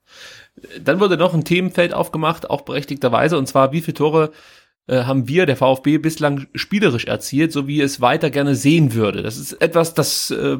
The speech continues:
ja, hört man jetzt nicht nur von diesem Anrufer, sondern hat man auch auf Twitter schon gelesen. Ähm, ja, muss man definitiv aufgreifen. Also bislang erzielen wir die Tore halt eben nicht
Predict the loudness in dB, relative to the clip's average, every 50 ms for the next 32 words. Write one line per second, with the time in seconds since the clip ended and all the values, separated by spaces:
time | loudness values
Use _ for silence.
0 | -4 -2 0 0 0 2 0 -2 0 0 0 0 0 -2 -2 -6 -2 -2 -4 -2
1 | -2 -4 -4 -4 -4 -4 -4 -2 -2 -2 0 2 2 2 2 2 0 0 -2 -4
2 | -4 -2 -2 -2 0 2 0 0 0 -2 -4 -4 -4 -4 -4 -8 -2 0 0 0
3 | 0 -2 -2 -2 -2 0 2 2 2 2 0 -2 -4 -10 -16 -16 -16 -18 -18 -18
4 | -6 0 2 4 4 4 4 2 0 0 0 -2 -2 -4 -6 -10 _ _ 0 0
5 | 0 0 0 -2 0 2 4 2 2 2 2 0 0 0 0 2 4 2 2 2
6 | 0 0 0 0 -2 -4 -4 -2 0 -2 -2 2 2 2 2 2 -2 -4 -6 -8
7 | -8 -4 -4 -2 0 0 0 0 -2 -4 0 0 0 2 0 0 0 0 0 0
8 | 0 0 0 -2 -4 -4 -6 -6 -10 -12 -18 -20 _